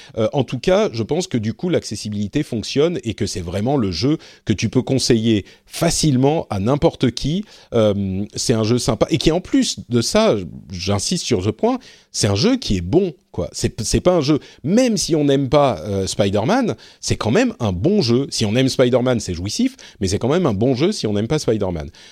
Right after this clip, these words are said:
Donc, pour moi, c'est clairement une réussite. Euh, j'avais peur, en fait, qu'il soit un peu moins bien. Et encore une fois, j'en suis à peu près peut-être à la moitié, quelque chose comme ça. Donc, ça se trouve, il y a,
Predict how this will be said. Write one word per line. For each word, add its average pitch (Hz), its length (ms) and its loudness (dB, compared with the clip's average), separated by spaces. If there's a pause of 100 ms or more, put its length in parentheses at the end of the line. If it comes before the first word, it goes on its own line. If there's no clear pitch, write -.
(100)
Donc, 185 440 2 (720)
pour 104 200 0
moi, 156 180 6
c'est - 140 -4
clairement 131 380 2
une 123 120 2
réussite. 104 640 -2 (300)
Euh, 110 340 4 (160)
j'avais 170 340 2
peur, 190 340 0
en 139 80 -4
fait, 170 280 -2
qu'il 120 100 -10
soit 131 180 -4
un 117 60 0
peu 131 120 -2
moins 120 200 0
bien. 92 200 -6
Et 151 80 2
encore 175 220 0
une 185 60 -2
fois, 214 160 -2
j'en 165 160 -2
suis 160 240 -2
à 143 60 2
peu 135 160 -4
près 156 400 0
peut-être 123 340 -6
à 104 60 -4
la 104 80 -2
moitié, 117 340 -2
quelque 127 160 -4
chose 113 140 -8
comme 127 140 -4
ça. 175 100 0
Donc, 117 160 -6
ça 98 140 -6
se - 40 -14
trouve, 160 240 -2
il 113 60 -4
y 104 80 0
a, 95 80 -4